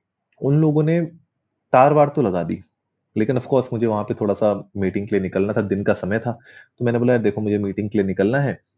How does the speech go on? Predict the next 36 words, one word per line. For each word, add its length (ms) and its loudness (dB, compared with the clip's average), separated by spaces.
तो 80 2
आप 200 2
लोग 80 2
इसको 200 0
शाम 280 0
को 100 2
आके 180 0
लगा 180 0
दीजिएगा।" 400 -2
उन्होंने 220 2
बोला, 180 0
"ठीक 240 0
है 60 2
सर, 140 -2
हम 80 -4
शाम 240 -4
को 80 -2
आके 180 0
लगा 220 2
देंगे।" 260 -6
जब 100 2
मैं 100 0
शाम 240 -2
को 100 2
आया, 120 4
मैंने 180 -2
उनको 200 -2
फोन 240 -2
किया, 160 0
उन्होंने 160 -4
बोला, 160 0
"सर, 160 -4
लेट 260 2
हो 80 2
गया 180 2
है, 180 -6